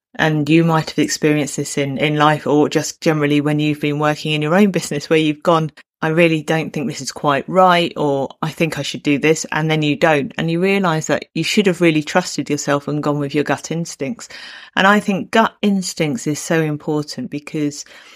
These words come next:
you're staying true to yourself in business. So today's episode is going a bit more into what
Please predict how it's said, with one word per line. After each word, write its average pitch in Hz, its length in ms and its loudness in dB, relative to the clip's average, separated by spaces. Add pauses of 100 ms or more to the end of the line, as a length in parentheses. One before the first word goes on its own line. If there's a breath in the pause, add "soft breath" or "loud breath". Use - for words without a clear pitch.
(240 loud breath)
you're 185 140 2
staying 190 360 2
true 185 300 2
to - 160 -4
yourself 151 460 -2
in 143 100 -4
business. 139 420 -4
So 156 320 0 (520 loud breath)
today's 240 360 2
episode 175 440 0
is 147 100 -6
going 160 340 0
a 151 60 -6
bit 147 260 0
more 143 240 0
into 143 540 -4 (280)
what - 540 0